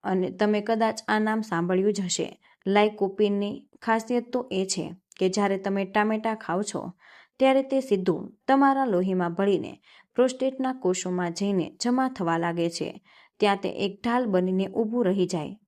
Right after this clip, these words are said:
અને પ્રોસ્ટેટને કોઈ પણ પ્રકારના નુકસાન, સોજા અને અસામાન્ય કોષોના વિકાસથી બચાવે છે. પરંતુ એક મોટી ભૂલ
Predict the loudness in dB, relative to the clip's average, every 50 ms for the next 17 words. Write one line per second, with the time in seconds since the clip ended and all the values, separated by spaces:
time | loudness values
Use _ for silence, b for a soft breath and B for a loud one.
0 | _ -4 0 2 2 2 0 0 -2 -2 -2 -2 -2 -2 -2 -2 -2 -4 -8 -10
1 | -12 -14 b b b b b _ 6 6 6 6 6 2 -2 -4 -2 -2 -2 -2
2 | -2 -2 -2 0 0 0 0 0 0 -2 -4 -4 -4 -4 -4 -4 -8 -12 _ -6
3 | -2 2 2 2 2 2 0 -2 -4 -8 b b b b b _ -2 2 2 4
4 | 4 2 0 -2 -4 -4 -4 -2 -2 -2 -2 0 0 0 2 2 0 0 0 0
5 | -2 -2 -2 -4 -2 -2 -2 0 -2 -2 -2 -2 -2 -2 -2 -4 -6 -6 -2 -2
6 | -2 -2 -2 -2 -2 0 0 -2 -2 -2 -4 -6 -6 -8 b b b b b b
7 | b b _ _ 2 2 2 2 0 -2 -4 -2 0 -2 0 0 -2 -4 -4 -2
8 | -2 -4 -4 -2 0 0 0 0